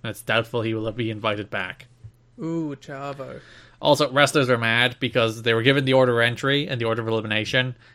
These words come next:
Speaker 1: and then nothing else. <laughs>
Speaker 2: Hmm. Just call it in the ring, brother.
Speaker 1: And Jerry Lynn was the agent. He's just like, "Put the whole thing together, I guess. There's no other stories in this match. It's just guys come out, do moves, get eliminated."
Speaker 2: That's really funny.
Speaker 1: Which, you know what? It's probably worse ways to do a match like this.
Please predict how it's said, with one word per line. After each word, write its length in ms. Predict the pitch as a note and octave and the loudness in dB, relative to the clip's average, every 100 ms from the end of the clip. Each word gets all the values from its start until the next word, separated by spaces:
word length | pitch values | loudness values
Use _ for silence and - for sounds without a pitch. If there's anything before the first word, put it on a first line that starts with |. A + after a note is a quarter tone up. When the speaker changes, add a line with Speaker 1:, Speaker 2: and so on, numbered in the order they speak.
| - | -10
Speaker 1:
and 100 | A#2 | -6
then 120 | G#2+ | -4
nothing 260 | A2 A2 G#2+ | -2 -4 -2
else. 360 | G#2+ A#2 - - | -2 -4 -8 -16
<laughs> 60 | - - | -20 -6
Speaker 2:
Hmm. 160 | G3 F3+ - - | -2 -2 -6 -10
Just 160 | E3+ - | -8 0
call 240 | G3 G3+ | 6 10
it 60 | G3+ | 10
in 100 | G3 | 10
the 80 | F3+ | 8
ring, 280 | F#3+ A3 | 6 6
brother. 380 | D3 C#3+ C#3 G3 - | 4 0 0 -4 -4
Speaker 1:
And 160 | C3 | -4
Jerry 240 | B2 C3 C3 | 4 4 4
Lynn 160 | B2 | 2
was 140 | B2 A2+ | 0 0
the 120 | A#2+ | 2
agent. 380 | A2+ A#2+ C3+ C3+ | 2 0 -2 -6
He's 220 | B2 A2+ | -8 -8
just 120 | A#2+ | -4
like, 200 | A#2+ G#2+ | -4 -2
"Put 160 | - B2+ | -4 2
the 80 | B2+ | 4
whole 120 | B2+ | 4
thing 140 | B2+ | 2
together, 340 | A#2+ C3+ E3+ G#2+ | 2 2 4 2
I 60 | |
guess. 200 | G#2 F#2+ | 0 -4
There's 180 | B2 A2+ | -2 4
no 160 | C#3+ D#3 | 6 8
other 160 | C#3 | 6
stories 600 | - - D#3 G3 E3+ B2 | 2 4 6 6 4 2
in 100 | B2+ | -2
this 180 | A2+ - | -4 -2
match. 280 | A2 A2+ - | 0 0 -4
It's 120 | A#2 | -6
just 180 | B2 - | -4 2
guys 220 | A#2+ C3 | 2 2
come 160 | D3 C3 | 0 0
out, 240 | C3 - | 0 0
do 100 | B2+ | 0
moves, 260 | B2 B2+ A#2+ | 2 0 2
get 120 | A#2+ | 0
eliminated." 480 | B2 A#2 F#2 F#2+ A2 _ _ - _ - A3 F#3 _ _ _ _ - | 0 0 -4 -6 -12 _ _ -20 _ -16 -14 -16 _ _ _ _ -20
Speaker 2:
That's 220 | D3+ - | -16 -12
really 180 | C3 C#3 | -12 -12
funny. 300 | - B2 C3 - _ _ _ _ - | -12 -12 -14 -16 _ _ _ _ -10
Speaker 1:
Which, 200 | G#3 G3+ | -8 -4
you 80 | B3 | 0
know 100 | C#4 | 4
what? 260 | C#4+ C#4+ _ _ _ | 4 2 _ _ _
It's 100 | - | -2
probably 200 | A3+ A3+ | 0 0
worse 240 | A3 A3+ | 0 0
ways 200 | D3+ A2 | 0 -2
to 60 | - | -4
do 100 | G#2 | -6
a 40 | |
match 240 | F#2 F2+ - | -6 -8 -8
like 140 | F#2+ | -10
this. 240 | - - | -10 -14